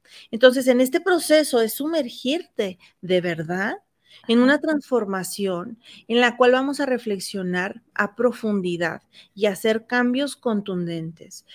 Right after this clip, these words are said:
Speaker 1: Pero, ¿sabes qué? Lo que quiero ponerles es como la vacuna antidesamor,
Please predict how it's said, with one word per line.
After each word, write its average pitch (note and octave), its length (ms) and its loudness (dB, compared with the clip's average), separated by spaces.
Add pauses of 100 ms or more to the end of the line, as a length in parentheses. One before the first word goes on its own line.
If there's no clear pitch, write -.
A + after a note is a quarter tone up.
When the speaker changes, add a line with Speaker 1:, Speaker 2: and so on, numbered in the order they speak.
(140)
Speaker 1:
Pero, G#3 140 -2
¿sabes A#3+ 380 -2
qué? - 380 -6 (260)
Lo A#3+ 100 -2
que A3 100 -16
quiero B3+ 220 6
ponerles A#3 360 -2
es B3 120 0
como C4+ 220 2
la B3 180 6
vacuna A3+ 800 2
antidesamor, G3+ 1200 0